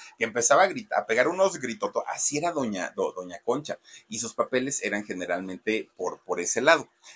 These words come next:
Pero en el caso de María era todo lo contrario. María era una mujer sufrida, triste,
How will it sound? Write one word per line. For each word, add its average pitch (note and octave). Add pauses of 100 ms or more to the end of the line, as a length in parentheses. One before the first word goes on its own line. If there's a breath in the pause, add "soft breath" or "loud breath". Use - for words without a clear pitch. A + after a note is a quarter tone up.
(140)
Pero F#2
en F2+
el F2
caso G#2
de A2+
María A#2
era F#2
todo F2+
lo E2+
contrario. D#2
María G2
era G#2+
una A#2
mujer G2
sufrida, F2
triste, F2+